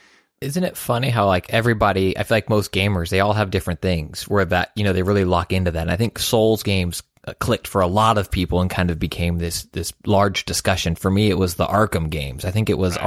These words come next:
Speaker 1: Arkham City, the second one, where I think the first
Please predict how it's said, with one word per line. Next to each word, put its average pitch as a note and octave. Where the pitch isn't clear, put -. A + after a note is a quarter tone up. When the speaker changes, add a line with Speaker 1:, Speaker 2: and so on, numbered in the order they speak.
Speaker 1:
Arkham F2
City, G#2
the E2+
second G#2
one, E2+
where G2+
I G2
think C#3
the -
first A#2